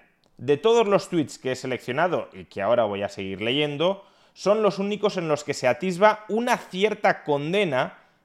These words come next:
de los hechos acaecidos este fin de semana. En todos los casos tratando de disculparlos,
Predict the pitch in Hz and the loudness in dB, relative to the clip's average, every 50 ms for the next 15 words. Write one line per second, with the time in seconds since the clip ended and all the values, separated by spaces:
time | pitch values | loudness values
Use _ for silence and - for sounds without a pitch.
0 | _ _ _ 135 180 208 202 185 - - 160 156 139 - 170 156 160 147 - 131 | _ _ _ 0 0 2 4 2 2 0 -2 -6 -4 -6 -4 -4 -4 0 2 2
1 | 120 117 113 - - 127 127 135 143 - - 113 - - - 139 120 - - 95 | 2 2 2 0 -4 -4 -4 -4 -4 -6 -8 -10 -10 -8 -6 -8 -8 -6 -10 -10
2 | 98 110 127 - - 92 85 110 147 147 107 - - _ _ _ _ _ _ _ | -8 -6 -6 -8 -8 -6 -2 0 0 0 -2 -6 -12 _ _ _ _ _ _ _
3 | _ - 127 131 123 117 - 147 147 156 147 139 147 147 139 - 180 175 156 160 | _ -6 -4 -4 -4 -2 0 2 4 4 4 4 2 0 0 0 0 0 0 -2
4 | 135 - - 120 110 104 - - 135 151 156 147 143 123 113 110 104 104 - - | -6 -6 -4 -2 -2 -2 0 0 0 0 0 0 0 0 0 -2 -2 -6 -8 -8
5 | - 110 107 104 - 151 147 151 151 170 196 190 196 | -6 -6 -6 0 4 6 6 6 6 4 2 0 0